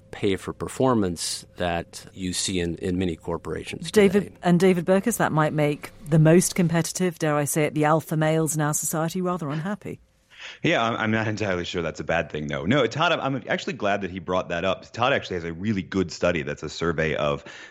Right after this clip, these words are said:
Speaker 3: about seven hundred software engineers that shows the sort of the, the Lake Wobegon effect, right? I think it was something like ninety-two percent of people thought they were in the top quarter. So I can definitely see how revealing that you're in the bottom half because you are in performance-wise, et cetera, is a,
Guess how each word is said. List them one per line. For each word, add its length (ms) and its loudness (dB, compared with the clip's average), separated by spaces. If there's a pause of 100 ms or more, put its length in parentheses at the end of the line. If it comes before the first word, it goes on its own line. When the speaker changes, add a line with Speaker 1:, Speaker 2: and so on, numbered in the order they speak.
Speaker 3:
about 180 0
seven 220 0
hundred 220 -4
software 340 0
engineers 400 -6
that 140 -2
shows 320 2
the 100 -4
sort 180 0
of 120 -2 (320)
the, 240 0
the 120 4
Lake 260 2
Wobegon 520 2
effect, 380 -8
right? 180 0
I 60 -4
think 120 -6
it 40 0
was 80 -4
something 180 0
like 160 -2
ninety-two 720 -2
percent 420 -2
of 160 -6
people 300 0
thought 280 0
they 120 0
were 120 0
in 100 0
the 80 -4
top 280 -2
quarter. 380 -4
So 320 0 (340)
I 160 2
can 140 4
definitely 320 2
see 200 0
how 180 6
revealing 500 4
that 100 2
you're 160 0
in 80 2
the 60 0
bottom 320 2
half 560 -4
because 320 -4
you 100 -2
are 140 0
in 100 -4
performance-wise, 720 0
et 100 -16
cetera, 240 0
is 100 -4
a, 120 2